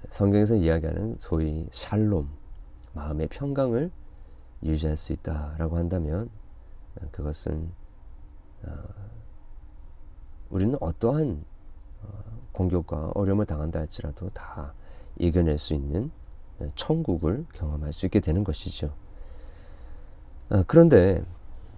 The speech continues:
어, 우리는 이 세상의 것들, 이 세상의 어느 것들, 심지어 우리의 자신의 힘과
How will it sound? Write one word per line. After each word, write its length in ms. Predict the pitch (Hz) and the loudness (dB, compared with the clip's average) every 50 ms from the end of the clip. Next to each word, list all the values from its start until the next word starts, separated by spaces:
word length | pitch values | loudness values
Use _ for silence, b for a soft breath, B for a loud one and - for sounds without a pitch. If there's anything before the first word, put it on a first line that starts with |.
| - - - - - - - - | -16 -16 -14 -14 -14 -14 -10 -6
어, 260 | - - 87 - 78 - | -6 -4 -4 -4 -4 2
우리는 420 | - 98 110 120 131 151 160 135 | 6 8 8 10 10 8 6 8
이 140 | - 117 139 | 8 8 6
세상의 640 | 139 - 110 98 92 - 127 123 113 107 90 85 87 | 6 6 6 4 6 6 6 6 8 8 6 6 4
것들, 460 | - - 82 80 - - 80 76 76 82 82 - - - - - - - - - B B B B B B B B | 4 2 0 0 0 -2 -4 -4 -4 -6 -8 -12 -12 -14 -14 -14 -14 -14 -16 -14 B B B B B B B B
이 80 | - 151 | 4 6
세상의 640 | - - 147 131 147 147 147 143 143 127 107 85 - | 8 8 6 8 8 6 6 8 6 6 6 4 2
어느 320 | - - 87 104 107 131 | -2 0 4 8 8 8
것들, 320 | 147 117 87 - - - - - - - - b b b b b b b - - - - - - - - | 8 6 4 2 -2 -8 -12 -12 -14 -16 -16 b b b b b b b -16 -16 -16 -14 -14 -12 -12 -8
심지어 400 | - - - 160 160 143 156 151 | -6 2 4 4 6 8 8 8
우리의 420 | 113 87 92 104 120 120 120 113 | 8 8 10 10 10 10 10 8
자신의 680 | 104 - 90 78 80 80 - - 101 85 80 80 98 135 156 - - - - | 6 4 0 0 0 0 2 2 2 2 2 0 0 -2 -6 -10 -14 -16 -16
힘과 640 | - - - - 135 123 120 110 104 90 78 76 - | -14 -12 -4 -2 0 2 4 4 4 4 4 0 -4